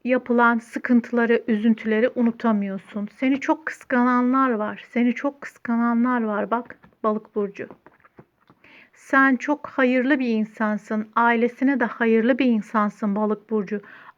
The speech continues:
Ailene de yardım etmeyi seviyorsun. Ve parayı bulacaksın ve ailene yardım edeceksin. Evet, aşk kağıdı çektim ben sana. Hep para çıkıyor Balık burcu ya.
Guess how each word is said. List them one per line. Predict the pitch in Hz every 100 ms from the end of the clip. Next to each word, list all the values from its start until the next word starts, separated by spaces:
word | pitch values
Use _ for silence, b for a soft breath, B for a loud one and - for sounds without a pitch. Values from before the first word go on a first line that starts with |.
| 226
Ailene | 220 220 240 285
de | 262
yardım | 233 226 220 214
etmeyi | 220 220 220 220
seviyorsun. | 214 - 214 214 208 - 208 202 B B B
Ve | 247
parayı | 247 240 233 233 214
bulacaksın | 220 208 269 - - 220
ve |
ailene | 226 220 214 214 214 233
yardım | 240 226 214 220
edeceksin. | 214 208 - 196 - - 202 - - B B B B B B B B B B B B _ -
Evet, | 240 214 220 -
aşk | 233 233 - -
kağıdı | 233 220 220 269
çektim | - 233 - - 208
ben | 214 214
sana. | - 226
Hep | 214 254 -
para | 220 247
çıkıyor | 247 - - 233 196
Balık | 196 202 -
burcu | 208 185 -
ya. | 202 196 208